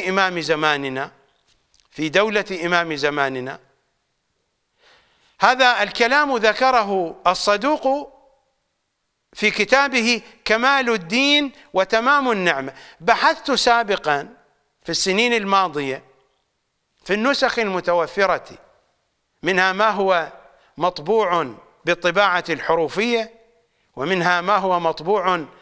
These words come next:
بالطباعة الحجرية، ومنها ما هو مخطوط، ما وجدت هذا الكلام.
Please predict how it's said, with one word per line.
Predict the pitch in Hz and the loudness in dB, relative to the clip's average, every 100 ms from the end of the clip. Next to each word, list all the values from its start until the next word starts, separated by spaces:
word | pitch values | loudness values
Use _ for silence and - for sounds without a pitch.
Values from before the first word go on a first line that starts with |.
| _ - | _ -4
بالطباعة | 170 175 170 185 170 170 | -4 -2 0 2 2 -2
الحجرية، | 170 131 175 151 175 208 240 226 - - | -4 -2 -2 0 0 2 0 -2 -6 -4
ومنها | 185 254 262 254 | 0 2 2 2
ما | 254 294 | 2 2
هو | 277 254 | 2 2
مخطوط، | 226 180 - 180 165 131 - _ _ _ _ _ _ _ _ - | 2 -2 -2 -2 -2 -6 -10 _ _ _ _ _ _ _ _ 0
ما | 233 320 | 4 4
وجدت | 277 214 254 240 | 2 0 -2 0
هذا | 190 170 131 | 0 0 -2
الكلام. | 101 107 87 | -8 -12 -14